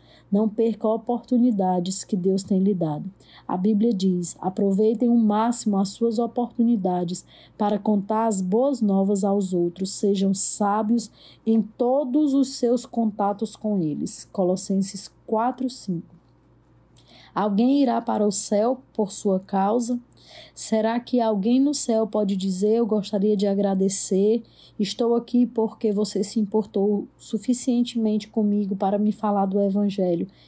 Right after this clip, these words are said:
e o Evangelho mudou a minha vida"? Imagine a alegria de encontrar no céu pessoas que você ajudou a chegar lá. A salvação eterna é a única alma, é a mais importante que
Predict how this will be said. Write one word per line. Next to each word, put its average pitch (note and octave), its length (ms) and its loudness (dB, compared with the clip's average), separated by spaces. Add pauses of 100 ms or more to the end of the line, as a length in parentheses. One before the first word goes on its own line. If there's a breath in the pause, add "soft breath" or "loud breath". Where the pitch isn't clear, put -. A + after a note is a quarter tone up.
(160 soft breath)
e G3+ 40 4
o G3 80 4
Evangelho G3 640 2
mudou F#3 360 2
a F#3 100 0
minha G3+ 260 2
vida"? F3 380 -6 (560 loud breath)
Imagine G#3+ 480 4
a C4 120 4
alegria G#3+ 440 2
de F#3+ 120 0
encontrar G3+ 460 0
no G#3+ 120 2
céu G3 340 0
pessoas G3+ 420 -2
que - 120 -6
você G#3 300 -4
ajudou F#3+ 460 0
a G3 60 0
chegar F#3+ 340 -2
lá. F3+ 320 -4 (460 loud breath)
A G3 80 -2
salvação G#3+ 600 0
eterna G3 680 2 (380 loud breath)
é A3 120 2
a G#3 160 2
única D4 640 2 (100)
alma, G3+ 580 0 (120)
é A3 100 2
a G#3 80 2
mais G3+ 320 2
importante G#3 880 0
que G3+ 160 0